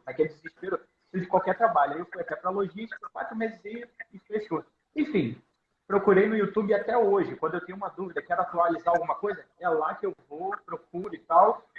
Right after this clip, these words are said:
E já pesquisei alguns cursos que eu realmente quero fazer presenciais e outros são online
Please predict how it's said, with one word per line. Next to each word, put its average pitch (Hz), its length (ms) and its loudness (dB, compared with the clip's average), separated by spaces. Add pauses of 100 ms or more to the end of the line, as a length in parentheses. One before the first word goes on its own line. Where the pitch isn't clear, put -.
(160)
E 254 80 -2
já 240 100 8
pesquisei 240 380 2
alguns 226 240 4
cursos - 300 -2
que 220 80 0
eu 202 40 2
realmente 202 360 -2
quero 202 180 -4
fazer 185 240 -2
presenciais 185 800 -4
e 208 80 -4
outros 202 340 2
são 208 160 -8
online 185 420 -4